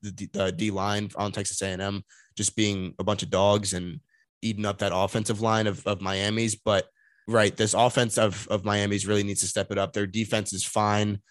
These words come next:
I think that A C C play will be a lot easier for them. Obviously, you know, it's gonna be easier for the most part than a Texas A and M team that is in the S E C. As, as much as they've kind of put us in question of their team this year, Texas A and M nonetheless is still in the S E C and has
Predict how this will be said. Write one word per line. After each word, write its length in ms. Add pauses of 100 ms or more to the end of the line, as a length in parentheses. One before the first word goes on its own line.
(120)
I 120
think 160
that 180
A 100
C 140
C 160
play 220
will 100
be 340
a 40
lot 280
easier 280
for 120
them. 200
Obviously, 680
you 100
know, 140
it's 140
gonna 140
be 220 (320)
easier 680
for 220
the 60
most 300
part 280
than 420
a 80
Texas 320
A 60
and 100
M 140
team 220
that 220
is 360 (380)
in 120
the 120
S 160
E 60
C. 220
As, 280
as 180
much 180
as 120
they've 260
kind 240
of 240 (340)
put 160
us 220
in 100
question 560
of 120
their 140
team 280
this 200
year, 220
Texas 320
A 60
and 100
M 220
nonetheless 500
is 180
still 180
in 80
the 80
S 180
E 40
C 260
and 140
has 380